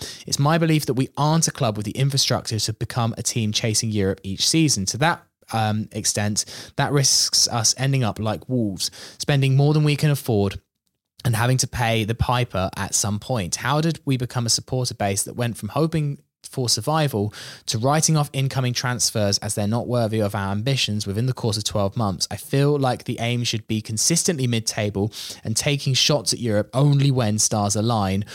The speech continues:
or risk boom-bust cycles. What are your thoughts on the matter? Did last season's success become a double-edged sword?" And that's from Brendan in San Diego.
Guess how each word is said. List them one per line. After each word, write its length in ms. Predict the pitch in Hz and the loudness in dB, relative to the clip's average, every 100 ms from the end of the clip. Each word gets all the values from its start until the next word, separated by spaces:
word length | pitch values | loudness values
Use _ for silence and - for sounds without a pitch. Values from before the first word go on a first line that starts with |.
| - - | -16 -6
or 200 | - 110 | 2 2
risk 460 | 107 117 110 - - | 4 2 2 0 0
boom-bust 800 | 127 123 127 - 104 101 - - | 2 4 2 0 -2 0 0 2
cycles. 520 | - 104 - 87 80 | 2 2 -2 -6 -2
What 120 | 135 | 0
are 40 | 147 | 2
your 100 | 131 | 0
thoughts 300 | 127 101 101 | 0 0 0
on 40 | |
the 80 | 95 | 0
matter? 420 | 95 92 95 90 - - - | -2 -2 -2 -4 -8 -16 -8
Did 160 | - 110 | -2 0
last 260 | 113 113 - | 2 2 2
season's 260 | 110 110 | 0 0
success 380 | - - 101 82 | 0 0 -2 -2
become 220 | - 92 | -4 -6
a 60 | 92 | -6
double-edged 460 | - 90 90 92 | -4 -4 -2 -2
sword?" 300 | - 104 85 | -2 -2 -4
And 80 | 90 | -6
that's 100 | 92 | -6
from 140 | - 95 | -6 -4
Brendan 500 | 104 95 95 87 85 | -2 -2 -2 -4 -6
in 120 | 90 | -4
San 280 | - 98 95 | -2 -2 -4
Diego. 560 | 90 87 90 85 82 | -6 -6 -8 -10 -14